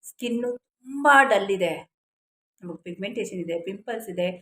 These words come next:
ಡಾರ್ಕ್ ಸ್ಕಿನ್ ಇದೆ, ಅನ್‌ಇವನ್ ಸ್ಕಿನ್ ಟೋನು ಎಲ್ಲ ಇದೆ. ಹೇಮ, ಏನ್ ಮಾಡೋದು ಈ ಬಿಸಿಲಿಗೆ ಅಂತ ಅನ್ನೋರಿಗೆ ಇವತ್ತು ಒಂದು ರಾಮಬಾಣ ತಂದಿದ್ದೀನಿ. ಏನು ಅಂದ್ರೆ ಎರಡು ಐಟಮ್ಸ್ ಮನೇಲಿರುತ್ತೆ. ಒಂದು ನಮ್ಮ ವನಶ್ರೀ ಅಥವಾ ನಿರ್ಮಲ ಅವರ ಕಸ್ತೂರಿ ಅರಿಶಿನ, ಇನ್ನೊಂದು ನಮ್ಮ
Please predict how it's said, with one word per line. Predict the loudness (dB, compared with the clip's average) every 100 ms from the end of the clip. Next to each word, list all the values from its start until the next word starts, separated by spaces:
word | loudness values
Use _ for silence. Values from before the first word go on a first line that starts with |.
| _ _ _
ಡಾರ್ಕ್ | 0 4 4 2
ಸ್ಕಿನ್ | -6 -10 -6
ಇದೆ, | 0
ಅನ್‌ಇವನ್ | 2 2 0 -2 -4
ಸ್ಕಿನ್ | -8 -14 -12
ಟೋನು | -8 -8 -8
ಎಲ್ಲ | -10 -8 -4 0 0
ಇದೆ. | 0
ಹೇಮ, | -6 -6 -6 -8 -10 _
ಏನ್ | 2 4 4 2
ಮಾಡೋದು | 0 -2 -4 -8
ಈ | -10 -10
ಬಿಸಿಲಿಗೆ | -12 -10 -8 -6 -4 -6
ಅಂತ | -6 -10
ಅನ್ನೋರಿಗೆ | -6 -2 2 0 -2 _ _ _ -8
ಇವತ್ತು | -8 -4
ಒಂದು | -2 0
ರಾಮಬಾಣ | -2 -4 -6 -6 -8 -10
ತಂದಿದ್ದೀನಿ. | -12 -10 -10 -12 -10
ಏನು | -6 -4
ಅಂದ್ರೆ | -4 -4
ಎರಡು | -6 -6 -4 -6
ಐಟಮ್ಸ್ | -6 -10 -14 -10
ಮನೇಲಿರುತ್ತೆ. | -6 -4 -4 -6 -10 -16
ಒಂದು | -12 -8 -6
ನಮ್ಮ | -4 -6 -8 _ _ _ -6
ವನಶ್ರೀ | -4 -4 -2 -2
ಅಥವಾ | -2 -4 -6
ನಿರ್ಮಲ | -4 -2 -2
ಅವರ | -4
ಕಸ್ತೂರಿ | -4 -6 -8 -6 -4
ಅರಿಶಿನ, | -4 -6 -10 -8
ಇನ್ನೊಂದು | -10 -8 -8
ನಮ್ಮ | -8 -8